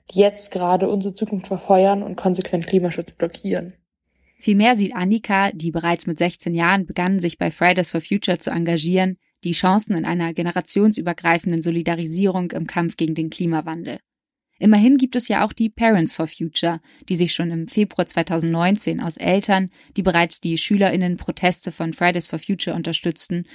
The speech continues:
Speaker 2: zusammenschlossen. Schnell entsteht ein solides Basissystem,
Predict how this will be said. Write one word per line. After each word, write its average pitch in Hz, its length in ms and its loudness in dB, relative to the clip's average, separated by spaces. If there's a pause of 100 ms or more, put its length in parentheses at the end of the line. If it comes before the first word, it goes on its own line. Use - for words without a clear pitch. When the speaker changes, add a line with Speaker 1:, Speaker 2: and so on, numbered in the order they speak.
(200)
Speaker 2:
zusammenschlossen. - 880 0 (720)
Schnell 214 320 4
entsteht 196 400 0
ein 170 240 -2
solides 170 440 0
Basissystem, 170 880 0